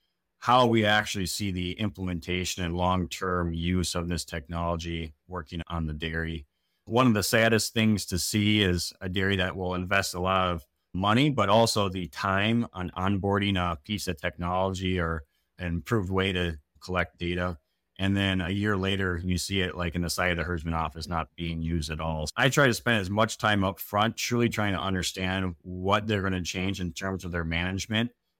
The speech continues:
to create that return. So I think oftentimes we just expect the technology or information to create it on its own, but it actually takes a lot of time and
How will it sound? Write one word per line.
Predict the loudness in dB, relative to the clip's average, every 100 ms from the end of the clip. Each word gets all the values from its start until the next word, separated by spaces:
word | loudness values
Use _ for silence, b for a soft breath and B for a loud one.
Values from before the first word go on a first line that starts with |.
| _ -6
to | -2 0 0 0 -2 -6 -12
create | -8 -4 -2 0 0 -2 _ _
that | -4 -2 -2
return. | -2 -4 -4 -4 -4 -4 -6 _ _
So | 0
I | 4
think | 6
oftentimes | 6 4 2 0 0
we | -2
just | -4 -4
expect | -6 -2 -2 -2
the | -2 -2 -2
technology | -4 -4 -2 0 0 0 0
or | 0
information | 0 -2 0 2 2 2 -4 -6
to | -8 -12
create | -12 -8 -4 -2
it | -2
on | -2
its | -2 -4
own, | -4 -4
but | -4
it | -6 -6
actually | -6 -8 -8
takes | -8 -8
a | -4
lot | -2 -2
of | -2 -4 -6 _ _ _ -8
time | 0 2 4 2
and | 2 0 -2 -4 -6 -8